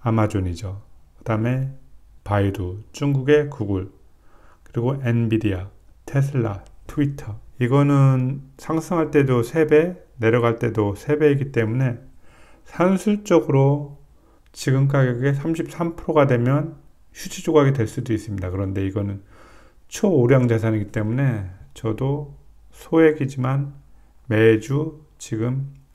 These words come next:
이 에프엔지유 흥구 주식을 매수하고 있습니다.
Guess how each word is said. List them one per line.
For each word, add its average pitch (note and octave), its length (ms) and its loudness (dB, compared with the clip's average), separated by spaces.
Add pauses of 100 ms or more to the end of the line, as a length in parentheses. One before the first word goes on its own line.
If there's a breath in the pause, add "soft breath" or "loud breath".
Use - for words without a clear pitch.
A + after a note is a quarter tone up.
(500 loud breath)
이 A2 380 0 (720)
에프엔지유 A2+ 960 -2
흥구 D#3+ 480 -2
주식을 C3+ 600 -4 (240)
매수하고 A2 460 -2
있습니다. F#2+ 480 -10